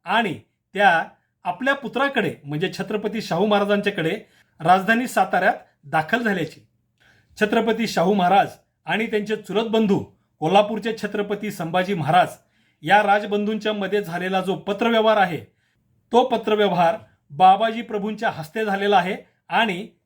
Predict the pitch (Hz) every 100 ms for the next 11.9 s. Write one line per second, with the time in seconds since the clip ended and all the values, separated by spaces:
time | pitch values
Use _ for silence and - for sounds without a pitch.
0 | - 185 185 208 185 185 214 208 170 214
1 | - _ 147 160 185 190 202 160 214 254
2 | 208 123 - _ _ 143 208 233 214 190
3 | 185 180 147 139 - _ _ _ 139 180
4 | 208 214 226 208 196 208 202 190 175 196
5 | 143 - _ _ 147 180 233 226 208 -
6 | _ - 147 185 214 185 185 170 135 101
7 | _ _ _ _ _ _ _ _ _ 208
8 | 240 240 156 160 190 190 196 170 165 170
9 | 165 135 147 - _ _ _ 190 233 160
10 | 104 _ - 165 202 208 202 202 214 156
11 | 165 190 190 202 - 156 160 143